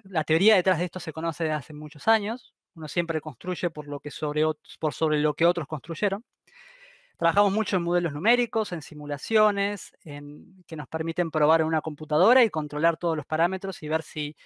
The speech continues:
una idea funciona o no. Trabajamos en algoritmos de reconstrucción que permiten convertir todos los números y cosas feas en una imagen real, donde alguien que se-, que sabe medicina y no física,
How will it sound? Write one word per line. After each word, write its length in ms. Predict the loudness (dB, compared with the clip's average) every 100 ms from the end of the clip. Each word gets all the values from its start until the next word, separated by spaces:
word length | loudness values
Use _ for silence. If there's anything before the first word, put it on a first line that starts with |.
| -20 _ _
una 180 | -6 0
idea 240 | 4 4 2
funciona 500 | -4 -8 -4 -2 2
o 40 |
no. 300 | 6 6 4
Trabajamos 500 | 4 2 2 0 0
en 80 | -2
algoritmos 480 | 0 0 -2 -2 -2
de 80 | -4
reconstrucción 760 | -8 -12 -14 -8 -2 0 -2 _ _ _ _ _
que 140 | -4
permiten 500 | 0 0 2 2 0
convertir 520 | -2 0 0 0 -2
todos 200 | 2 2
los 140 | 2 0
números 360 | 0 0 0
y 120 | -2 -6
cosas 320 | -4 -2 0
feas 480 | 4 6 4 2 -4
en 100 | -4
una 140 | 0
imagen 400 | 0 0 -4 -10 _ _ _
real, 380 | -4 0 0 -2 _ -14
donde 420 | -12 -8 -10 -12 _ _ _ _ _ _ _
alguien 400 | 0 2 2 0
que 160 | -4 -2
se-, 320 | -2 -2 -6
que 80 | -2
sabe 200 | 0 2
medicina 640 | -2 -4 -4 0 2 0
y 100 | -4
no 140 | -8 -8
física, 560 | -10 -10 -6 -4 -4